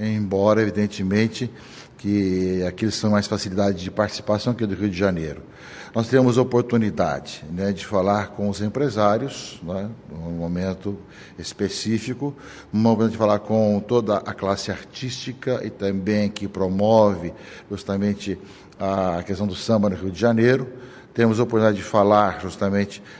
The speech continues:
a toda a população no, lá no Teatro Municipal. Teremos a oportunidade de falar com as crianças, né, o trabalho de como dialogar com as crianças sobre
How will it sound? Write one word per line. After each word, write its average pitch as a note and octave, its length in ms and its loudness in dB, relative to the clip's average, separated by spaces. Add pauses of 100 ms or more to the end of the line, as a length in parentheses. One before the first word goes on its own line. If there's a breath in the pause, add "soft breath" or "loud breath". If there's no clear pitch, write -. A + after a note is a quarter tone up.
(140 loud breath)
a F#2 160 -2
toda G2+ 640 2
a F#2 40 0
população G2 840 0
no, F2+ 160 -4
lá F#2 180 -4
no F#2+ 80 -4
Teatro F2+ 320 -6
Municipal. G#2+ 800 0 (320 loud breath)
Teremos A#2 260 4
a G#2 40 0
oportunidade G#2 120 0
de - 60 -12
falar G2+ 180 2
com G#2+ 140 -2
as G2+ 120 -4
crianças, A#2+ 800 0
né, G#2 160 -2
o G#2+ 60 -6
trabalho F#2+ 420 -2
de F#2 320 -8 (100)
como A2 280 0
dialogar F#2+ 560 -2
com G2+ 80 -4
as F#2 100 -4
crianças G2 280 -2
sobre G2 280 -4